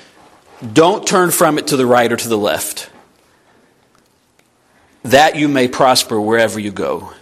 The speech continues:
This book of the law shall not depart out of thy mouth, but thou shalt meditate therein day and night,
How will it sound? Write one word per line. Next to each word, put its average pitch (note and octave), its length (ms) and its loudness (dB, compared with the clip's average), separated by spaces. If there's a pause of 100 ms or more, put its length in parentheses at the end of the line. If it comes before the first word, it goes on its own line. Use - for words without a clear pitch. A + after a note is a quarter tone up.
(400)
This B2 220 2
book C#3+ 300 0
of D#3+ 140 -2
the F3 80 2
law B2+ 340 4
shall A#2 240 -4
not A#2 240 -2
depart A#2+ 340 0
out A2+ 160 0
of G#2+ 60 -6
thy G2+ 160 -4
mouth, F#2+ 580 -6 (1040)
but G#2+ 160 -6
thou A#2+ 160 4
shalt G#2 240 0
meditate A2+ 520 -2
therein G#2 360 -2
day G#2+ 200 -2
and G#2+ 120 -6
night, F2 420 -12